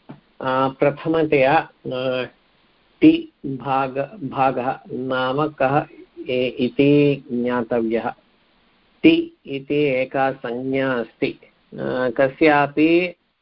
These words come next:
अंशस्य अन्तिमस्वरस्य अपि च तस्य स्वरस्य अनन्तरं हल् वर्णः अस्ति चेत्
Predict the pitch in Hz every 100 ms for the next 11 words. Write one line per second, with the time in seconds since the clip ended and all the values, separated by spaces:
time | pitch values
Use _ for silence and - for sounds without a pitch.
0 | _ _ - 147 160 151 160 143 143 -
1 | 139 147 - _ _ _ 127 151 165 160
2 | 160 160 147 147 131 123 123 113 - 110
3 | 147 - _ _ _ _ _ 135 151 143
4 | - 139 165 - 151 135 131 - 160 156
5 | 151 135 139 139 - 151 143 127 147 160
6 | 165 156 160 147 143 - - - 117 139
7 | 165 147 139 123 113 101 120 165 _ _
8 | _ _ _ _ _ 135 151 151 143 117
9 | - 117 147 180 -